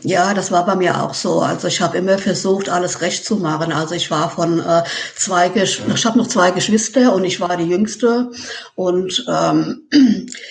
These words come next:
ich hab halt immer versucht, ähm, ja, alles richtig zu machen. Und, äh, wenn ich alles richtig mache oder in der Schule gut bin, äh,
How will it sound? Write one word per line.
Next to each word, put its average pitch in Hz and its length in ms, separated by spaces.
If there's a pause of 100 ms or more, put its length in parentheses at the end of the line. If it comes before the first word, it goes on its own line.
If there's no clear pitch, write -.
(200)
ich - 140
hab 185 160
halt 196 160
immer 214 240
versucht, 220 720
ähm, 190 720
ja, 185 220
alles 214 320
richtig 247 340
zu 240 140
machen. 147 440
Und, 160 380
äh, 151 300
wenn 165 120
ich 185 160
alles 175 280
richtig 233 420
mache 240 280
oder 170 260
in 165 80
der 156 120
Schule 226 440
gut 247 320
bin, 247 480
äh, 180 220